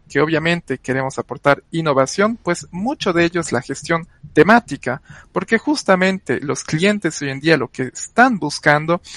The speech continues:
son ideas de inversión, megatendencias en las cuales ellos pueden, eh, ubicarse e invertir,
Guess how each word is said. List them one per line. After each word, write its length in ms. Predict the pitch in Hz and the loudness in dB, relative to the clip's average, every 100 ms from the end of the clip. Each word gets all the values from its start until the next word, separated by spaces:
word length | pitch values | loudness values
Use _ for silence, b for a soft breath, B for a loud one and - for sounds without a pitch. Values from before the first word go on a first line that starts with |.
| B | B
son 300 | - 165 160 - | 0 0 0 -8
ideas 500 | 147 160 170 165 147 | 0 4 6 4 2
de 60 | |
inversión, 580 | 139 127 - - 180 196 B B - | -6 -4 -4 0 0 0 B B -10
megatendencias 1200 | 151 185 190 180 - 160 156 170 190 - 151 - | -2 2 6 4 4 -2 2 2 2 -2 -4 -4
en 80 | 127 | -4
las 160 | 123 | -4
cuales 400 | - 160 151 151 | 0 2 2 2
ellos 320 | 147 147 143 - | -4 -6 -8 -8
pueden, 420 | - 202 196 160 - _ - | 0 4 4 0 -8 _ -6
eh, 220 | 127 123 135 | -4 -4 -6
ubicarse 720 | 143 135 - 180 180 - 151 - | -6 -4 4 6 6 4 -2 2
e 120 | 147 | 0
invertir, 640 | 131 131 127 - 202 233 | 0 0 -2 0 -2 -2